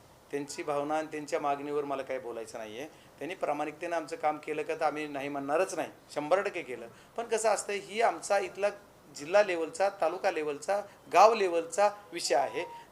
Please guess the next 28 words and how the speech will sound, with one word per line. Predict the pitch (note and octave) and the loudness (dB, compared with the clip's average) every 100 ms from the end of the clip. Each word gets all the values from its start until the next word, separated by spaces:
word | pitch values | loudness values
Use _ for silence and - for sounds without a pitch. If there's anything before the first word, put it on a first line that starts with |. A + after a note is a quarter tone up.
| C#3+ | 4
ज्यावेळेस | F3+ G3+ A#3+ A3+ - - - E3 | 6 6 4 0 -6 -14 -16 0
राष्ट्रीय | E3 F#3+ - C4 B3 | 2 2 2 2 2
ले-, | A3 A3 G3 | 4 4 2
लेवलचा | F#3 F3+ E3+ - | 0 0 -2 -2
विषय | D3+ - D#3+ | -4 -4 -6
येईल, | F3+ G3 - - - | -6 -8 -14 -20 0
राज्य | D3 A3 A3+ A3 | 6 6 8 4
लेवलचा | F#3+ E3+ - D#3+ | 6 2 2 0
येईल, | F#3+ A3 - | 0 -4 -6
जिल्हा | E3+ G#3 A3+ | -2 2 4
लेवलमध्ये | G#3+ G#3+ G#3+ G#3+ A3+ | 6 4 2 0 0
आणखी | A3 C4+ | 0 -2
वेगळं | C4 A#3+ | 0 2
वेगळं. | A3 F#3+ F#3+ | 2 0 -4
त्याच्यामुळे | G3 A3+ A3+ | -6 -4 0
राज्य | G3 G3+ A3+ | 2 2 0
लेवलला, | G#3 G3+ G3+ A#3 | 0 0 0 0
राष्ट्रीय | - - A3+ | 0 -4 -2
लेवलला | A#3 B3 | 0 2
आम्ही | B3+ D4 | 2 0
एकच | D4 A#3+ | 0 0
आहेत | G#3+ | 0
ना. | G#3 - - - - | 0 -2 -6 -20 -10
ठीक | A#3 | -2
आहे, | C#4+ | -2
इथं | C4 | 2
थोडंफार | C4+ B3+ B3+ B3+ | 2 4 6 6
असतंय, | C4+ C4+ C4 | 6 4 4